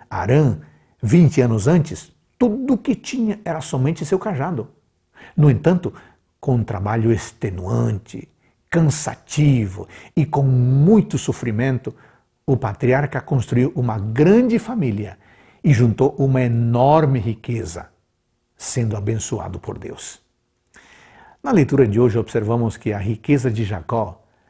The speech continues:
decorreu de três princípios que ele seguiu. Três princípios que ele seguiu. Princípio número um: Jacó não tinha ganância pela riqueza, não tinha apego aos bens. Número dois:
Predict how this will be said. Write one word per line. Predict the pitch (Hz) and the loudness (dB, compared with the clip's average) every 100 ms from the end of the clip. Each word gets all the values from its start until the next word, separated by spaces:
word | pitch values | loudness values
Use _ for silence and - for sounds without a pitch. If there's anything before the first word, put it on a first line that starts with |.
| _ | _
decorreu | - 135 143 123 104 143 | 0 0 0 0 2 2
de | 113 107 - _ | 2 -4 -10 _
três | - 233 185 | 0 2 0
princípios | - 143 - - 151 151 117 - _ _ _ _ | -2 -2 -2 -2 -2 -2 -6 -10 _ _ _ _
que | - | 2
ele | 123 113 | 4 6
seguiu. | - 107 85 82 - _ _ _ _ - | 4 0 -2 -8 -12 _ _ _ _ 2
Três | 180 190 190 - | 6 6 4 -2
princípios | - 117 - 127 120 - | 0 0 2 0 0 -4
que | - | -4
ele | 95 | -4
seguiu. | - 92 90 | -6 -8 -10
Princípio | 80 156 139 - 190 143 | -6 -4 -2 -2 -4 0
número | 135 135 104 | 0 0 0
um: | 110 95 - _ _ _ _ _ - - | -2 -4 -10 _ _ _ _ _ -18 -6
Jacó | 127 117 - 147 180 | -4 -2 -2 -2 0
não | 143 175 170 | 0 2 2
tinha | 143 156 156 | 0 -4 -4
ganância | 143 117 113 113 135 147 - 117 | -2 -2 0 0 2 2 0 -6
pela | - 120 | -4 -4
riqueza, | 101 107 - 117 101 104 - _ _ _ _ _ _ _ | -4 -6 -6 -8 -8 -12 -16 _ _ _ _ _ _ _
não | 135 156 160 175 - | 2 2 2 -4 -6
tinha | - 147 143 - - | 0 2 2 -2 -8
apego | 104 - - 127 123 143 | -10 -4 0 0 0 -4
aos | 120 92 | -4 -6
bens. | 92 101 85 - - _ _ _ _ - - - - | -6 -8 -10 -10 -12 _ _ _ _ -20 -20 -14 0
Número | 135 147 | 4 4
dois: | 131 143 107 - | 6 6 4 -2